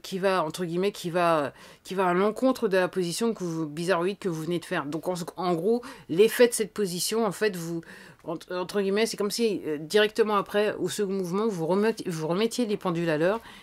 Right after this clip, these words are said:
et votre corps, en gros, quand vous êtes, quand vous avez fait, fini la séance, votre corps, en fait, il est, euh,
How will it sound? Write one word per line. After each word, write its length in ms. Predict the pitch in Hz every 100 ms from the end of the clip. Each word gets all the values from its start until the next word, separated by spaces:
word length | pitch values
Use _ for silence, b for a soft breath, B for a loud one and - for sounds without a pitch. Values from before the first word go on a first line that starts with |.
| B 165
et 60 |
votre 280 | 160 160 165
corps, 200 | - 220
en 80 | 170
gros, 140 | 165
quand 160 | 180 170
vous 140 | 165
êtes, 320 | 196 190 165 147 -
quand 220 | 180 214
vous 120 | 214
avez 140 | 185 160
fait, 320 | - 196 139
fini 220 | - 208
la 120 | 208
séance, 400 | 170 170 170 -
votre 240 | 139 127 139
corps, 220 | - 196
en 80 | 147
fait, 240 | 185 180
il 140 | 156 147
est, 160 |
euh, 80 | 143